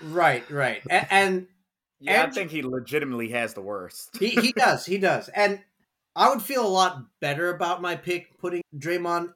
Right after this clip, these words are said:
Speaker 1: there if not for the fact that Andrew Wiggins randomly made the starter. I mean, I think a lot of people, while we can all recognize what Wiggins has done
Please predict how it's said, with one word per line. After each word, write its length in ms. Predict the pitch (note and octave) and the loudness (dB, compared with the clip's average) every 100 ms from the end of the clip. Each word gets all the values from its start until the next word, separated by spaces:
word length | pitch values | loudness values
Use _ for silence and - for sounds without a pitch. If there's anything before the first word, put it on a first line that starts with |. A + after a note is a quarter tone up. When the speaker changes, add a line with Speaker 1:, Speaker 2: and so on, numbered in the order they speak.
| _ | _
Speaker 1:
there 280 | D3+ F3+ F3+ | -4 -2 -2
if 220 | D#3+ C3+ - | -4 -6 -10
not 640 | C3 C3 D3 D#3+ D3+ - | -6 0 4 4 4 -2
for 200 | - D3 | -10 -8
the 100 | C3 | -8
fact 360 | C3 B2+ B2 - | -6 -4 -4 -4
that 140 | B2 | -6
Andrew 320 | C#3 C3+ B2 B2 | -4 -6 -4 -6
Wiggins 420 | B2+ B2 A#2+ G2+ | -4 -4 -8 -12
randomly 560 | G2+ B2 C3 B2+ B2 B2 | -10 -6 -6 -6 -8 -8
made 420 | A#2 B2 A#2+ A#2 _ | -6 -6 -6 -8 _
the 120 | B2+ | -16
starter. 560 | B2+ - D3 C#3+ C3 B2+ | -12 0 2 4 0 -2
I 60 | C#3 | -4
mean, 340 | D#3 E3 D3+ - _ _ | -6 -6 -8 -12 _ _
I 120 | F3+ | 0
think 380 | F#3 C4 A3 F#3 _ _ | 0 -2 -4 -8 _ _
a 120 | E3+ | -2
lot 420 | E3 D#3 E3 F3 | 0 2 6 6
of 180 | F3+ C#3 | 4 -2
people, 960 | - D#3 C#3 D3+ C#3 C3+ C3 B2 B2 B2 _ | -8 -8 -6 -2 0 0 0 -4 -6 -10 _
while 580 | - C3 D#3 D#3+ D3 C#3 _ _ | -14 2 4 6 4 -4 _ _
we 220 | D3+ D#3 | -10 -6
can 140 | D3+ | -6
all 360 | D3 D3+ D3 C#3+ | 0 2 2 2
recognize 640 | C3+ C3+ C3 B2 A#2+ G#2+ | -2 -4 -6 -4 -4 -6
what 260 | A2 A2+ A#2 | -10 -12 -10
Wiggins 340 | A#2 A2 G#2+ | -10 -10 -12
has 80 | G#2 | -14
done 480 | F#2+ A#2+ A#2 A2 | -8 -4 -4 -6